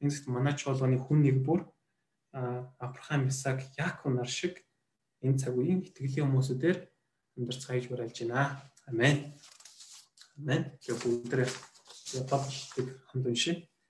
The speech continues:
"Тэр үхсдийн бус, харин амьдын Бурхан. Та нар ихэд хөрлжээ" гэж айлдана. Амен. За, би энэ залбирая. Аа,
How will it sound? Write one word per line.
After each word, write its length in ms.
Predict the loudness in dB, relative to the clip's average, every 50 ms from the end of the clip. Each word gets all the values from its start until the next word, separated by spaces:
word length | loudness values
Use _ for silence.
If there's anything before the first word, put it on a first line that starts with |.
| _ _ _ _ _ _
"Тэр 240 | 6 8 8 8 8
үхсдийн 400 | 4 2 -2 -2 2 6 6 8
бус, 240 | 8 6 4 0 -2
харин 400 | 0 2 2 2 2 2 4 6
амьдын 240 | 6 6 6 4 0
Бурхан. 320 | -4 -8 -10 -10 -10 -12 -16 -8
Та 160 | -2 0 0
нар 160 | 0 0 0
ихэд 240 | -2 -2 -2 -2 -2
хөрлжээ" 480 | -2 -2 -2 -2 0 2 2 2 2
гэж 100 | 2 -2 -4 -6
айлдана. 320 | -8 -12 -12 -12 -12 -10
Амен. 300 | -6 -2 0 0 0 0 -2 -6 -10 -14 -16 -16 -16 -18 -20 -20 -20 -12 -8
За, 140 | -6 -4 -2
би 80 | 2 2
энэ 160 | 4 4 4 2 0 0
залбирая. 300 | 0 0 4 6 6 6 6 2 -4 -12 -12 -12 -12 -12 -14 -16 -18 -20 -20 -20 _ _ _ _ -12 -8 -6 -6 -6 -8 -10 _ -4 0
Аа, 480 | 2 4 4 4 4 4 4 2 2